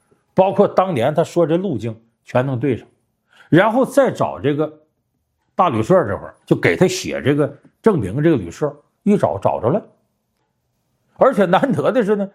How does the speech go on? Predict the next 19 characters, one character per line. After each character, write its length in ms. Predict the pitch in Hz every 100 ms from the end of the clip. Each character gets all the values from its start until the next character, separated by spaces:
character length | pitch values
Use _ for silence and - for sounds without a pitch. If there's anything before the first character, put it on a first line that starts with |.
| _ _ _
除 220 | - 175 269
了 100 | 240
当 240 | 240 240
年 240 | 147 147
那 120 | 226 214
个， 240 | 196 135 _ _ -
那 100 | 196
掌 240 | - 98
柜 200 | 214 233
的 100 | 156
死 200 | 117 71
了， 320 | 69 95 - _ _ _ _ -
那 120 | 160
伙 320 | - 101 92
计 80 | 165
有 140 | 226
俩 180 | 185 -
还 120 | -
在。 240 | 80 -